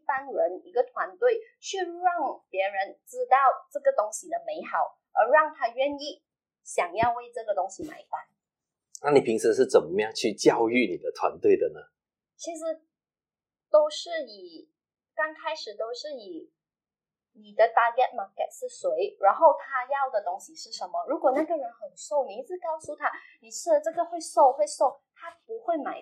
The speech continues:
Speaker 1: 单。如果你 target market 是一个很年轻的人，你一直跟他说抗老也没有用。所以你要知道对方要什么，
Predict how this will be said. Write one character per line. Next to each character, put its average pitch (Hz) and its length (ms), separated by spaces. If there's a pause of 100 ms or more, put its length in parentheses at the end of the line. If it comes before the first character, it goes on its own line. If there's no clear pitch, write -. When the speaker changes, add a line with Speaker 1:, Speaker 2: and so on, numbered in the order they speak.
Speaker 1:
单。 165 220 (320)
如 320 140
果 240 180
你 196 160
target 233 400
market 262 240
是 - 180
一 269 60
个 269 240
很 175 320
年 170 260
轻 208 300
的 196 100
人， 185 220
你 214 60
一 269 100
直 302 120
跟 262 140
他 233 140
说 208 240
抗 269 240
老 185 180
也 - 140
没 180 80
有 165 100 (100)
用。 196 220 (220)
所 330 180
以 294 60
你 220 120
要 247 160
知 226 160
道 254 360 (140)
对 294 220
方 208 300
要 226 160
什 - 160 (120)
么， - 180